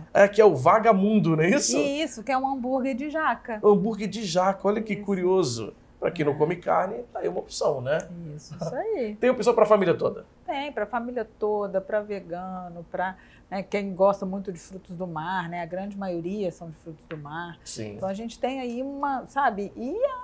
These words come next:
Speaker 2: ah, não tô a fim de comer nada. Vamos lá, vamos ver a arte de Manguinhos, sabe? O que que Manguinhos tem de melhor,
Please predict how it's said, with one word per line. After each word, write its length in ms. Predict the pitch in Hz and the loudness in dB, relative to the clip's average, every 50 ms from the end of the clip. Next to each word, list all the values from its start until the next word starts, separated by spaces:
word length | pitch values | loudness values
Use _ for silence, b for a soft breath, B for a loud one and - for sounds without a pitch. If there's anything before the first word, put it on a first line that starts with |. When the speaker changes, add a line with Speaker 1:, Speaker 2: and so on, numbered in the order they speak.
| 508 480 440 | -6 -6 -6
Speaker 2:
ah, 80 | 294 | -6
não 240 | 269 262 311 330 320 | -6 -8 -10 -10 -6
tô 160 | 320 349 359 | -2 -2 -2
a 80 | 381 370 | -2 -2
fim 160 | - 381 381 | -4 -8 -10
de 80 | 339 - | -8 -6
comer 240 | - 359 359 359 392 | -2 2 4 4 4
nada. 560 | 392 370 294 220 202 180 156 156 156 147 139 143 165 | 4 2 2 4 2 2 2 -2 -4 -6 -6 0 2
Vamos 340 | 233 294 359 359 359 330 | 2 2 2 2 0 2
lá, 200 | 294 294 285 294 | 2 2 2 0
vamos 240 | 269 254 254 277 254 | 0 -2 -2 -2 -2
ver 140 | 220 269 285 | 0 0 0
a 60 | 285 277 | 0 0
arte 340 | 247 247 262 269 247 - 233 | 0 0 0 -2 -4 -6 -10
de 100 | 208 226 | -10 -8
Manguinhos, 880 | 214 214 208 202 185 175 196 214 220 226 226 220 214 214 202 - b b b b b b | -8 -6 -6 -8 -8 -8 -8 -6 -6 -8 -8 -8 -8 -10 -12 -12 b b b b b b
sabe? 340 | - - 220 214 202 180 185 | -8 -2 0 0 0 0 -2
O 20 | |
que 160 | 185 - 214 214 | -4 -4 -4 -4
que 80 | - | -4
Manguinhos 440 | 208 208 202 190 185 190 196 190 - | -4 -6 -6 -6 -8 -8 -10 -10 -8
tem 220 | - 190 185 190 | -6 -6 -6 -6
de 100 | 190 185 | -6 -8
melhor, 560 | 180 175 165 156 156 160 170 185 202 208 202 | -8 -8 -6 -6 -4 0 2 2 2 2 0